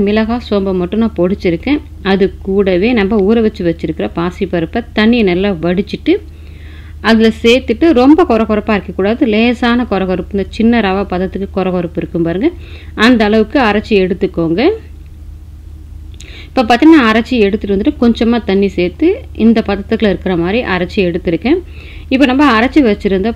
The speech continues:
பாசிப்பருப்பை ஒரு பாத்திரத்துக்கு மாத்திக்கலாம். அது கூடவே ஒரு மீடியம் சைஸை விட சின்ன சைஸ் வெங்காயம் ஒண்ணு பொடியை கட் பண்ணியிருக்கேன், அதை சேர்த்துட்டு பொடியை நறுக்கின மல்லி இலை,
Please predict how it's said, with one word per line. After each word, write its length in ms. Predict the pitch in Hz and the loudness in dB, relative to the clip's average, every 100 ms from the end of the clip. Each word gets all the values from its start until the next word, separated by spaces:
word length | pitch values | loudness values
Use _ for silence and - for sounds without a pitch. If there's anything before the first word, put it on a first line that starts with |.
| 185 | -2
பாசிப்பருப்பை 600 | 185 208 185 170 175 233 190 | -2 -2 -2 -4 -4 -4 -2
ஒரு 140 | 226 277 - 185 | -2 -4 -6 -4
பாத்திரத்துக்கு 640 | 180 180 165 180 - 220 175 | -4 -4 -6 -6 -2 0 2
மாத்திக்கலாம். 640 | 156 160 156 - 180 240 339 339 - - - - - - - - - - - - - - - - - - | 0 -2 -6 -4 -4 0 0 -2 -10 -16 -16 -16 -16 -16 -16 -16 -16 -18 -18 -16 -18 -16 -16 -16 -6 2
அது 120 | 233 233 - | 2 2 0
கூடவே 420 | 247 226 214 254 381 - - - - - 220 | 0 4 4 4 2 -2 -14 -16 -16 -2 4
ஒரு 120 | 277 254 | 6 6
மீடியம் 320 | 269 285 277 | 6 6 4
சைஸை 300 | 240 226 - | 2 0 0
விட 120 | 226 320 - | 2 0 0
சின்ன 160 | 254 262 | 0 2
சைஸ் 240 | 233 220 190 | 0 0 0
வெங்காயம் 400 | 196 214 214 190 | 0 2 4 4
ஒண்ணு 100 | 220 226 | 0 0
பொடியை 300 | 196 196 214 196 | 0 2 0 0
கட் 180 | 175 - | -4 -2
பண்ணியிருக்கேன், 480 | 175 175 170 254 - 185 | -2 -2 -2 -6 -4 -4
அதை 140 | 180 180 | -4 -2
சேர்த்துட்டு 460 | 185 180 - 175 302 453 - - - - - - - - - - | -2 -2 -4 -2 -2 -2 -6 -16 -16 -16 -18 -18 -18 -18 -18 2
பொடியை 260 | 247 285 277 226 | 6 8 6 4
நறுக்கின 340 | 202 208 220 196 | 0 0 0 2
மல்லி 220 | 175 190 180 170 | 2 2 2 2
இலை, 180 | 214 | 0